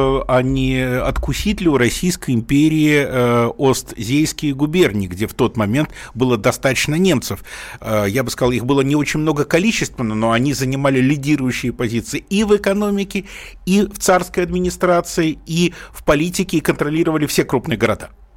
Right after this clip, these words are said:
Да? Так вот, э, мнение, э, экспертов, э,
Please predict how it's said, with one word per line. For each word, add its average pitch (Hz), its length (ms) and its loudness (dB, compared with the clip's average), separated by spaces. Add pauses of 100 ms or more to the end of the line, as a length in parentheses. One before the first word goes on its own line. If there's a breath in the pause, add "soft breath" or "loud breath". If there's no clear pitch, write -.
(140)
Да? 202 140 -2 (500 loud breath)
Так 139 200 -4
вот, 160 400 2
э, 120 340 4
мнение, 143 720 2
э, 117 340 -4
экспертов, - 680 -2
э, 95 1600 -6